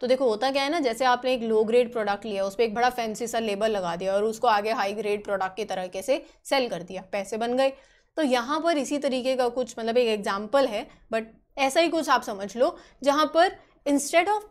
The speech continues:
processing that ore to make it high grade, traders were selling it as high grade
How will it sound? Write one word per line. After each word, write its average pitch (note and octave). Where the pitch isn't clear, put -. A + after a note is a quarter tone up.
processing B3+
that E4+
ore C4+
to D4
make B3+
it E4
high C4+
grade, D#4
traders B3+
were D4
selling B3
it F#4+
as B3
high A3+
grade E4